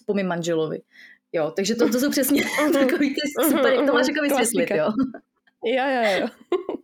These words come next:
Speaker 2: No, ale taky nám psala jedna, eh, posluchačka, že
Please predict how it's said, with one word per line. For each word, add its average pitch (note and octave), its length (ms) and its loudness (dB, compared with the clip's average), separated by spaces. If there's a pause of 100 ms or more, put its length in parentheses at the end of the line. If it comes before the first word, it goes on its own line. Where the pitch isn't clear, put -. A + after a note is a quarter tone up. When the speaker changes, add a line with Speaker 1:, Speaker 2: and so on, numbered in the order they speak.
(160)
Speaker 2:
No, - 140 -2
ale A#3+ 120 0
taky C4+ 140 -2
nám B3+ 140 0
psala C#4 240 -2
jedna, B3+ 640 0
eh, G3+ 60 -2
posluchačka, A#3 680 -4
že A3+ 380 -2